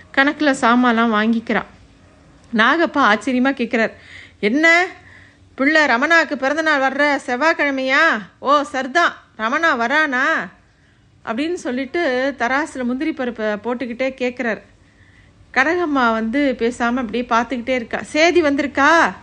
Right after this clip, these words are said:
அப்படின்னு அவர் கேட்குறார். கனகம்மா இல்லைங்கிற மாதிரி தலையசைக்கிறார்.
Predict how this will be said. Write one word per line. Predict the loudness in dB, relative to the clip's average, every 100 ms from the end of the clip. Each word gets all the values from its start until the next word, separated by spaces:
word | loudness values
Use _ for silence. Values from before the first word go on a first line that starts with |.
| -16
அப்படின்னு | -8 -4
அவர் | -2 -2
கேட்குறார். | -2 -4 -4 -6 -8 -20 -20 _ -4
கனகம்மா | -2 0 2 2
இல்லைங்கிற | 2 2 0 0 0
மாதிரி | 2 0 0 -2 0 0 -4 -4
தலையசைக்கிறார். | -2 -2 -4 -6 -6